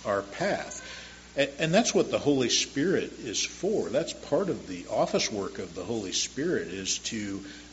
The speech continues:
guide us and direct us, bring things to our remembrance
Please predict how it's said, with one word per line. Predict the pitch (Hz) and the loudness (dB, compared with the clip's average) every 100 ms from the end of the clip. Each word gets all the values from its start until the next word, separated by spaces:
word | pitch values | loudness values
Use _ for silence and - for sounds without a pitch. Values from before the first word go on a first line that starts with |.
| - - | -12 -2
guide | 110 139 | 2 4
us | 151 - | 4 2
and | 117 98 | 0 -2
direct | 98 107 127 - | -2 -2 -2 -2
us, | 92 - | -2 -4
bring | 95 113 147 | -2 0 0
things | 147 147 139 123 | 0 0 0 0
to | - - 113 | -2 0 0
our | 110 113 113 | 2 4 2
remembrance | 104 101 98 98 131 113 80 76 62 - - - | 0 -4 -4 -4 -4 -4 -6 -8 -6 -2 -2 -2